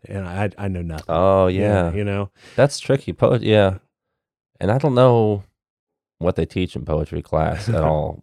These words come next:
Speaker 2: But, um, the th-, the tricky thing about poetry is it's, it's just words, and anyone can just write some words down. And
Speaker 1: Yeah.
Speaker 2: but I, the poetry and the songwriting come very much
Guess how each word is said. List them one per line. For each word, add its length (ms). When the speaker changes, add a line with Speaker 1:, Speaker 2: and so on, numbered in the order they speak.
Speaker 2:
But, 260
um, 440
the 60
th-, 100
the 100
tricky 260
thing 120
about 160
poetry 280
is 80
it's, 380
it's 140
just 120
words, 360
and 160
anyone 260
can 80
just 140
write 160
some 140
words 260
down. 340
And 280
Speaker 1:
Yeah. 300
Speaker 2:
but 140
I, 300
the 60
poetry 280
and 80
the 40
songwriting 480
come 360
very 200
much 300